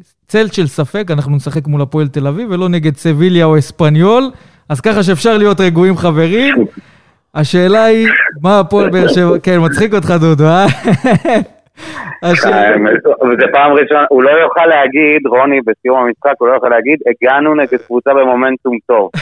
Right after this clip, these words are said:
Speaker 1: <laughs>
Speaker 2: כמו שהוא אמר נגד קריית שמונה.
Speaker 1: זהו, דיברנו
Speaker 2: הפעם
Speaker 1: על
Speaker 2: הוא
Speaker 1: זה.
Speaker 2: לא יוכל להשתמש בזה.
Speaker 1: דיברנו
Speaker 2: להשתמש
Speaker 1: על זה.
Speaker 2: במשהו אחר, כנראה.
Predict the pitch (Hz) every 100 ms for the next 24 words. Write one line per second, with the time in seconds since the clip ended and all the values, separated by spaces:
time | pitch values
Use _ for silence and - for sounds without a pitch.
0 | - - 180 - 123 120 123 120 123 123
1 | 120 123 120 113 110 - 110 107 95 -
2 | 143 151 185 170 151 151 190 202 180 156
3 | 139 143 123 139 139 127 - 120 113 104
4 | 101 87 82 _ 147 135 143 151 - -
5 | 202 196 180 175 - 151 127 107 101 90
6 | 78